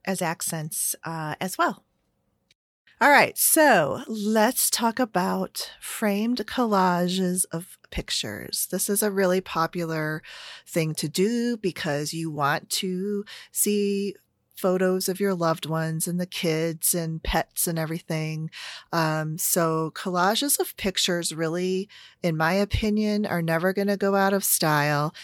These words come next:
Maybe the frames might. Um, you know, like, back twenty years ago, it was all about, like, the cherry wood, um, and Frank Lloyd Wright sort of,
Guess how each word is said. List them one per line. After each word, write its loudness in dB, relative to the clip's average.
Maybe 2
the -2
frames 2
might. 0
Um, -4
you 0
know, 2
like, -6
back 2
twenty 0
years 2
ago, 2
it 0
was 0
all 4
about, 2
like, 0
the 0
cherry 4
wood, 4
um, -4
and -4
Frank -2
Lloyd 2
Wright 4
sort 2
of, -2